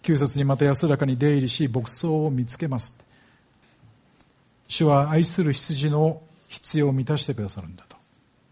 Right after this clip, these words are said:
物質的な必要もあるし、霊的な必要もあるし、すべての必要をご存知である方が、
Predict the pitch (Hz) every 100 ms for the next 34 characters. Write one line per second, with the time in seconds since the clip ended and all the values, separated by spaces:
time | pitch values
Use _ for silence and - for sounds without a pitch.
0 | _ _ _ _ _ _ _ _ _ _
1 | _ _ _ _ _ 123 131 - 127 139
2 | 135 127 - 151 139 147 170 - 120 -
3 | _ _ _ _ _ 147 135 175 170 156
4 | 151 120 - 117 101 98 - - 233 214
5 | 190 185 156 - - 147 143 147 135 135
6 | 151 143 123 117 120 120 120 131 113